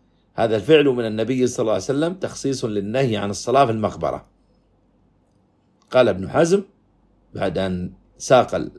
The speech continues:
ال-، الأحاديث في النهي عن الصلاة في المقبرة، قال: "وكل هذه الآثار حق،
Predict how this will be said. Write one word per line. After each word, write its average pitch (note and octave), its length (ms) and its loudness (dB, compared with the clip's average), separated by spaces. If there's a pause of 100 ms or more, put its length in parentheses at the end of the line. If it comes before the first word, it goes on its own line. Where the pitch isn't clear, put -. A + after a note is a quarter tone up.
(140)
ال-، G#1 480 -16
الأحاديث F#2+ 760 -4
في G#2+ 80 -4
النهي A#2+ 280 2
عن F#2+ 120 0
الصلاة A#2 340 2
في G#2+ 60 0
المقبرة، B2+ 640 2 (1160)
قال: C3+ 180 6
"وكل C#3 260 6
هذه C3 220 6
الآثار B2 460 4
حق، - 400 0